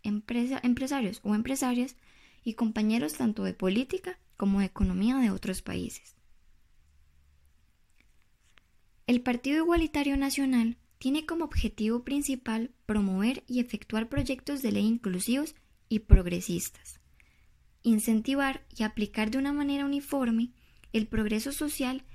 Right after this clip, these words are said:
y dejar a un lado la sociedad retrógrada en muchos ámbitos en la que se vive actualmente. También el combatir problemas sociales como el machismo, las brechas salariales, la desinformación en la educación,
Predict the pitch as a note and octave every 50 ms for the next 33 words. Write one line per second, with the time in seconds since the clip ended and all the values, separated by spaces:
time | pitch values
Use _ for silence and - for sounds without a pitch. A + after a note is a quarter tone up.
0 | - - - A3+ A3+ A3 A3+ A3+ G#3 G3+ A3 A3+ A#3+ B3 B3+ C4+ C#4+ E4 - -
1 | - - - - - - A3+ A3 G#3+ - A3 G#3 - G#3 G3+ G3 - - A#3 B3
2 | B3 B3 B3 - C4 C#4+ D4 D#4 D#4 D#4+ E4 E4+ F#4+ - - - _ _ - G#3
3 | G#3+ G#3+ G#3 G#3+ - B3 B3 - - C4+ C4+ A#3+ A#3 A3+ - A#3+ B3 - - -
4 | - G3 F#3+ F3+ F#3 - G3+ F#3 - - F#3 G3 A3 B3 C#4 C#4 - - - -
5 | F3+ F3 E3+ E3+ E3+ D#3+ A3 - - - - _ _ _ _ _ _ - _ _
6 | _ _ _ _ - - - _ _ _ _ - - G#3 G#3 G#3 G#3 G#3 G#3+ A3
7 | B3 C4+ - - A#3 G#3+ - - A3 G#3+ G#3+ G#3 G3+ - A3+ A3 A3 - C#4+ C#4+
8 | C#4+ C#4+ C#4+ D4 C#4+ C#4+ D4+ C#4+ C#4+ - D4 C#4 C4 B3+ C4 C4+ - - - -
9 | G3 F#3+ F#3 F3 F3 F3 E3+ E3+ - - - A3+ A3+ G#3 A3 G#3+ G#3+ A#3+ - -
10 | _ _ _ _ _ _ - F#3+ F3 - - - F#3+ F#3+ F#3 - A3 A3 A3+ A#3+
11 | A#3 A#3+ B3 B3 B3+ C4 C4 B3+ B3 A#3+ A#3 A#3+ B3+ - - _ _ _ _ _
12 | _ _ - G3+ G3 F#3+ F#3+ F#3+ G#3 A#3 C4+ C4+ C#4 C#4+ C#4 C#4 C#4 C4+ C#4 C#4
13 | C4+ C4+ C4+ C4+ C4+ C4+ C4+ C4+ - - C#4 C#4+ C#4 - C4 C4 C#4+ C#4